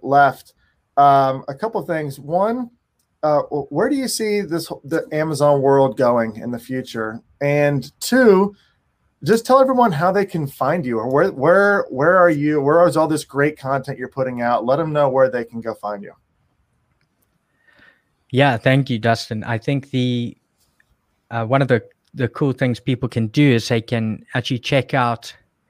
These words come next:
Speaker 2: uh, the videos I have on my YouTube channel. That's where you can find me. It's just Dan Rodgers, Rodgers with a D, R O D G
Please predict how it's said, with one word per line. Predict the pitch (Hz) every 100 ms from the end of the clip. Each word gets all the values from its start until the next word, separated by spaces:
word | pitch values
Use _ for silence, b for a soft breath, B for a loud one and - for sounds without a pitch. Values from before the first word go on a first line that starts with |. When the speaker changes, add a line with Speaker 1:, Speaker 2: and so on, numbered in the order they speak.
| _ _ _ _ 120
Speaker 2:
uh, | 113 107
the | 117
videos | 113 151 190 127 117
I | 117
have | 107 120 107
on | 120 120
my | 113 107
YouTube | 107 131 135 127 113
channel. | - 104 101 123 147 _ _ -
That's | 113 -
where | 123
you | 117
can | 113
find | 104 113 113 110
me. | 104
It's | 98
just | - 104 -
Dan | 110 110 107 107 101 _
Rodgers, | 120 110 107 - 117 147 - - _ _ _ _ _
Rodgers | 120 110 113 104
with | 110
a | 101
D, | 101 107 110 98 - _
R | - 110 107
O |
D | 104 107 120 117
G | 104 - 104 101